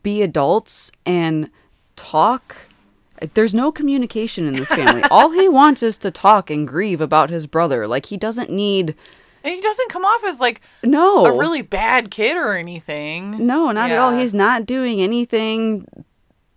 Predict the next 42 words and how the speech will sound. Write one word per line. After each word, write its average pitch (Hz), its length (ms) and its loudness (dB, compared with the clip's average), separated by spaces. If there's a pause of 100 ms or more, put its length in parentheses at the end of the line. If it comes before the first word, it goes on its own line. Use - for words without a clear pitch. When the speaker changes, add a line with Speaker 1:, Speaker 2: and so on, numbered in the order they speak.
(140)
Speaker 1:
Like, 170 160 2
he's 185 180 -6
not 185 220 0
being 220 200 -4
destructive. 156 800 -2
Like, 143 320 -2
it 143 220 -4
didn't 220 280 0
even 190 260 -2
say 175 260 2
that 156 160 0
his 170 160 -4
grades 156 380 -2
were 151 100 -2
failing 139 460 -2
or 135 80 -4
anything. 262 380 2
Speaker 2:
No. 156 100 0
Speaker 1:
Like, 151 200 -2
he 175 100 -4
wasn't 175 340 0
Speaker 2:
<laughs> 143 180 2
Speaker 1:
acting 156 300 0
like, 147 300 -2
I, 151 260 0 (200)
I 135 140 -2
don't 123 160 -4
know. 131 320 -4
Speaker 2:
Okay, 220 420 -6
so, 202 560 0 (380)
again, 190 720 -4
like, 170 240 -4
as 180 220 -4
I 185 80 -2
was 185 140 -8
doing 190 280 -10
deeper 190 280 -12
research, 185 500 -10
this 208 300 -12
is 330 140 -8
described, 202 720 -4
like, 165 300 -8